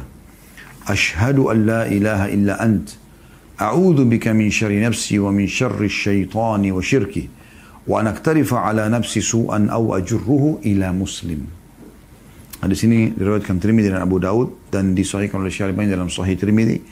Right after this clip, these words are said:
jilid tiga, halaman seratus empat puluh dua. Artinya, "Ya Allah, yang maha mengetahui yang gaib dan yang nyata.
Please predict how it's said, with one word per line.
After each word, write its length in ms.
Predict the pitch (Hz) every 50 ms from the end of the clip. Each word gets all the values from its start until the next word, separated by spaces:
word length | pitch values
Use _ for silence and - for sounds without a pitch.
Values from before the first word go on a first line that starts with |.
| - - - - - -
jilid 160 | 101 101 98
tiga, 240 | 95 107 101 104 95
halaman 240 | 90 95 98 95 90
seratus 320 | 87 - 95 - 101 - - 98
empat 160 | 92 87 87
puluh 160 | - 87 82
dua. 240 | 80 87 85 85 - - - - - - - - - -
Artinya, 400 | - 104 101 - 127 110 98 - - - - - - - - - - - - - -
"Ya 240 | - 113 120 120 -
Allah, 480 | 107 101 95 98 107 120 135 147 143 - - - - - - - - -
yang 320 | 127 120 117 110 107 110
maha 240 | 120 120 123 120 113
mengetahui 720 | 110 107 107 107 - - 101 90 101 110 117 120 117 110
yang 160 | 104 101 98
gaib 320 | 92 90 101 113 117 - 98
dan 160 | 98 101 101
yang 240 | 98 98 104 113 110
nyata. 480 | 101 95 92 92 90 - - - -